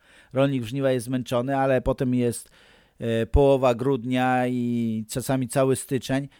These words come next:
i jest półtora miesiąca, kiedy ja nie pracuję. Więc teraz są żniwa po prostu. I z jednej strony to była prawda, ale z drugiej strony myślałem sobie:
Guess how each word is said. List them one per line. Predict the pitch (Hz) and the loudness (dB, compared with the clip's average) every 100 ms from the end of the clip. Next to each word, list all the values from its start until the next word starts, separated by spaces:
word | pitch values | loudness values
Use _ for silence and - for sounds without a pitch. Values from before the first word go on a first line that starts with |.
| _ | _
i | 135 | 0
jest | 143 | 0
półtora | - 147 151 147 147 | -2 -4 0 2 2
miesiąca, | 139 139 - 143 135 147 | 0 -4 -2 -2 -2 -4
kiedy | 151 143 | -4 -2
ja | 143 | 0
nie | 151 | 0
pracuję. | 170 139 - 110 78 - _ _ _ _ _ | 2 2 0 -8 -10 -14 _ _ _ _ _
Więc | 127 113 - | -12 -12 -6
teraz | 143 131 135 127 - | 0 2 0 -2 -8
są | 151 139 | -6 -6
żniwa | 127 160 127 107 | -4 -4 -4 -6
po | - | -12
prostu. | - - - - _ _ _ - - - _ - | -14 -14 -16 -20 _ _ _ -20 -20 -20 _ -8
I | 143 | -2
z | |
jednej | 165 220 226 | 0 0 -4
strony | 254 240 208 | -6 -6 -4
to | |
była | 185 185 | -2 -2
prawda, | - 180 139 117 | 2 2 4 2
ale | 120 | 0
z | 123 | 0
drugiej | 160 165 | -6 -6
strony | 165 151 | -4 -4
myślałem | 135 151 135 | -4 -4 -4
sobie: | - 127 | -6 -10